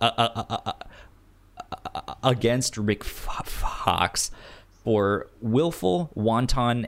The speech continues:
and intentional destructive e-, efforts towards the partnership.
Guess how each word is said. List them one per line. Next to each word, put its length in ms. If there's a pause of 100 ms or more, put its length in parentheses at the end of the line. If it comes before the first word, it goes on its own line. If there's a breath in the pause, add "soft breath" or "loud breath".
and 180
intentional 680
destructive 760 (260)
e-, 120
efforts 560 (340 loud breath)
towards 540
the 140
partnership. 760